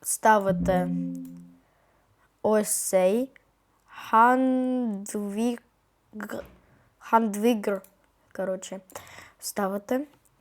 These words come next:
Тут ви ставите знак запрета. Наприклад, ось цей, ну, ось це, це і є він. Ой, що я зробив? Так,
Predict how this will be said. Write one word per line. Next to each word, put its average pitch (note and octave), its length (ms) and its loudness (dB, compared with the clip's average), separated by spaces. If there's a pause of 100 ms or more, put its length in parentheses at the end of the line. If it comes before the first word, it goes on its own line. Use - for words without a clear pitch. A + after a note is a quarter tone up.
Тут B3 340 4
ви G3 140 -2
ставите G3 600 0
знак G3 400 -6
запрета. F#3+ 600 -6 (1040)
Наприклад, G3 1000 -6
ось F#3+ 240 -6
цей, F#3+ 360 -4
ну, C#4 360 -6
ось F#3 260 -8
це, F#3 400 -6
це F#3+ 340 -2
і G3 140 -6
є - 140 -8 (360)
він. F3+ 140 -12 (340)
Ой, A3+ 200 0 (1600)
що - 180 -6
я A3 80 -2
зробив? G3 440 -6 (600)
Так, G#3+ 400 2